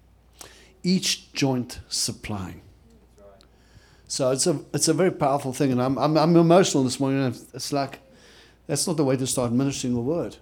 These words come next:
<sighs> You know, I travel around a lot and I, I see and I hear a lot of things.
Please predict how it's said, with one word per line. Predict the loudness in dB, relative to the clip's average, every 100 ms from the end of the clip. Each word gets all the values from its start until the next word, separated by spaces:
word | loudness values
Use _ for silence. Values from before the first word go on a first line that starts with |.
| -20 -20 -20 -20 -20 -20 -20 -20 -20 -20 -20 -20 -20 -20 -18 -10 -10 -10 -20 -20 -20 -20 -20 -14
<sighs> | -10 -10 -12 -18 -20 -20 _ _ _ -20 -20 -6
You | 2
know, | 6 6 4 -4 -16 -20 -20 _ _ _ _ _ _ _ _ _
I | -8
travel | 2 2 4
around | 4 4 2
a | 2
lot | 2 0
and | -2
I, | -4 -4
I | -4
see | -4 -2 0
and | 0
I | -2
hear | 0 0
a | 2
lot | 0 -2
of | -6
things. | -10 -10 -12 -16